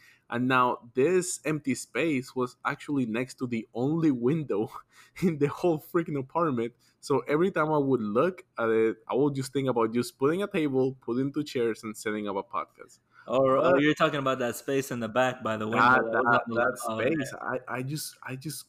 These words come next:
Speaker 1: could never take my mind away from it. It's just like, bro, like, this space is so empty. It's perfect for a podcast.
Speaker 2: Right, right. <laughs> Yeah, honestly, I'm glad that we did this, man. But, uh, I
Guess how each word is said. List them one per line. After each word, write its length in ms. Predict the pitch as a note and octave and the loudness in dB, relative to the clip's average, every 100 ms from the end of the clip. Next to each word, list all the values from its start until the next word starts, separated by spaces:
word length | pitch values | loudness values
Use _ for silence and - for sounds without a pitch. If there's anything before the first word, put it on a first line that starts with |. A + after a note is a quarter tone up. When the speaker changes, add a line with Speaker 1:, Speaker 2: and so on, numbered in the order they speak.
| - | -8
Speaker 1:
could 120 | D3+ | -6
never 240 | C#3 C#3+ | -2 -4
take 200 | D3+ D#3 | -4 -6
my 140 | D3+ C3 | -4 -4
mind 240 | A#2 E3 | -2 -2
away 220 | G3+ A#2 | -2 -4
from 200 | G#2+ A2 | -4 -6
it. 120 | G#2 A2+ | -6 -8
It's 120 | - | -10
just 120 | E3+ | -8
like, 220 | D#3 - | -8 -8
bro, 180 | B2+ F#3+ | -4 -2
like, 200 | D3+ G#2+ | -2 -6
this 200 | C3+ C3+ | -8 -8
space 480 | - - C3 F3+ F3+ | -10 -12 -8 -6 -8
is 80 | - | -14
so 400 | - - D#3+ - | -10 -4 -4 -2
empty. 300 | C#3+ A#3 B2 | -6 -4 -6
It's 160 | A#2+ - | -8 -12
perfect 520 | - F3 D4+ A2 - _ | -4 -4 -2 -6 -10 _
for 180 | G#2 | -6
a 60 | E2 | -6
podcast. 560 | - - - - - _ _ | -8 -14 -12 -16 -16 _ _
Speaker 2:
Right, 300 | - B2 A2+ - _ _ _ _ _ | -6 -4 -4 -10 _ _ _ _ _
right. 360 | - B2 A#2 A#2 - | -6 -4 -4 -6 -12
<laughs> 40 | - _ _ _ - - - - - | -20 _ _ _ -20 -20 -20 -20 -10
Yeah, 360 | A2+ A#2+ B2 | -4 0 0
honestly, 720 | B2 C3+ C#3+ C3 C3+ B2+ C3 | 0 -2 -2 -4 -4 -2 -2
I'm 220 | G2 B2 C3 | -4 -4 0
glad 200 | D3 C3+ | 2 2
that 100 | B2+ | 0
we 120 | B2 | -2
did 200 | B2 A2+ | -2 -4
this, 220 | A#2 - | -6 -6
man. 360 | A#2 A2+ A2+ G#2+ | -6 -6 -6 -6
But, 320 | A2 A2+ - _ _ _ _ _ | -6 -6 -12 _ _ _ _ _
uh, 460 | G#2 A#2 A2+ | -8 -6 -4
I 20 | A2 | -6